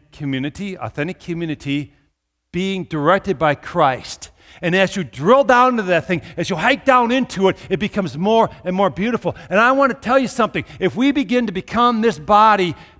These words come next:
people will look at us and they'll take their breath away. It'll be like seeing the Grand Canyon, because you just don't see this kind of thing in our world. And so we're at the scenic stop this morning,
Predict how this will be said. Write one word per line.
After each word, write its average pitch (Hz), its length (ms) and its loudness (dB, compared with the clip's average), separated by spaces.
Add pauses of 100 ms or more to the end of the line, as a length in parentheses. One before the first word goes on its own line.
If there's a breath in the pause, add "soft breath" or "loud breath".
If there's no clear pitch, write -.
people 233 340 -4
will 214 200 4
look 220 200 2
at 160 140 -2
us 147 220 0
and 156 160 -8
they'll 127 60 -2
take 156 200 -8
their 147 80 -10
breath 147 280 -6
away. 107 320 -8 (1400)
It'll 139 140 -6
be 185 140 0
like 196 240 0
seeing 214 260 -10
the 208 60 -8
Grand 202 260 -4
Canyon, 190 480 -8 (400)
because 170 320 -12
you 165 60 -10
just - 300 -16
don't 170 220 -16
see 202 220 -14
this 160 180 -16
kind 113 260 -16
of 104 100 -18
thing 120 200 -12
in 113 100 -10
our 110 140 -8
world. 104 400 -10 (1160)
And 143 120 -12
so 196 260 2
we're 214 140 4
at 208 160 2
the 175 80 -2
scenic 214 420 -8
stop 165 520 0
this - 260 -10
morning, 131 440 -6